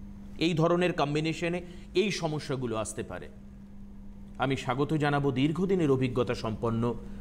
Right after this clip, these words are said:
জ্যোতিষ ব্যক্তিত্ব অনন্যাদি আমাদের সঙ্গে উপস্থিত রয়েছেন, যিনি বংশ পরম্পরা জ্যোতিষ এবং দীর্ঘ বহুদিন ধরে কাজ করার সুবাদে বহু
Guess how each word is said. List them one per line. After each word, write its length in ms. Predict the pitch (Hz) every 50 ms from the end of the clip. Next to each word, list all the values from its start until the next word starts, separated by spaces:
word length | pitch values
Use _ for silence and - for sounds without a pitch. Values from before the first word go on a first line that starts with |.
| - - 107
জ্যোতিষ 400 | 104 120 117 117 147 151 131 107
ব্যক্তিত্ব 560 | 104 117 113 - - 131 123 - - - 170 185 - - - - - - - - - - - - - - - - - - - - - - - -
অনন্যাদি 500 | 98 107 110 110 113 117 117 117 117 117
আমাদের 240 | 110 113 107 117 107
সঙ্গে 280 | - 123 110 110 107
উপস্থিত 480 | 104 101 131 139 139 - 165 156 - 151
রয়েছেন, 320 | 151 156 151 - 180 175 196 - - - - - - - - - 107 104
যিনি 200 | 113 127 123 117
বংশ 340 | 117 117 120 131 - - 175
পরম্পরা 540 | 143 151 156 156 160 156 151 160 156 160
জ্যোতিষ 360 | 147 151 156 - 180 165 - 147
এবং 260 | 131 131 120 110 95 82
দীর্ঘ 400 | 117 135 170 185 175 151 143 156
বহুদিন 640 | 139 110 98 117 147 147 196 220 226 226 233 220 196
ধরে 200 | 180 180 170 -
কাজ 260 | 147 135 131 - -
করার 200 | - 127 123 120
সুবাদে 460 | - - 123 110 123 135 131 110 87 - - - - - - - - - - 107 113
বহু 340 | 147 175 170 214 247 247